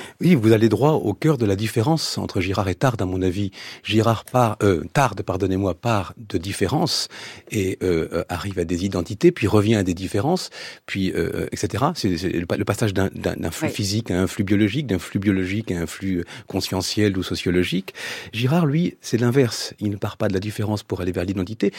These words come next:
Speaker 1: il part de l'identité pour aller vers la différence. Il est sartrien au, au, au début de son parcours. <coughs> La différence est un excès d'identité. La différence est un, est une illusion. Et très vite, on retombe dans l'identité. Et il faut constamment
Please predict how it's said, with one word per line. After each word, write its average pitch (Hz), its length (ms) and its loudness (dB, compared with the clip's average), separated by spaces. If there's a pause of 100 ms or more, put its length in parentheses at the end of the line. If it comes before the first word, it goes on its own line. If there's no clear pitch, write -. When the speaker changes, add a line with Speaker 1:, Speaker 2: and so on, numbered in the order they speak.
(220)
Speaker 1:
il 110 120 -4
part 160 200 4
de 107 80 2
l'identité 139 560 0
pour 117 160 -4
aller 107 140 0
vers 98 100 -2
la 95 80 -2
différence. 95 580 -6
Il 135 140 -2
est 120 60 2
sartrien 104 680 -2
au, 92 220 -8
au, 87 160 -4
au 92 60 -6
début 87 180 -4
de 107 80 -2
son 95 140 -4
parcours. 151 500 2 (220)
<coughs> 247 180 -2
La 101 280 4
différence 127 380 0
est - 120 -2
un 104 100 4
excès 135 380 4
d'identité. 110 720 -2
La 98 80 0
différence 113 420 0
est 117 100 -2
un, 117 140 2 (160)
est 113 140 -4
une 127 100 6
illusion. 107 560 2
Et 92 60 0
très - 160 -2
vite, 135 160 -2
on 113 80 4
retombe 120 400 4
dans 110 100 2
l'identité. 101 540 0 (280)
Et 117 60 4
il 123 60 6
faut 131 160 4
constamment 160 560 2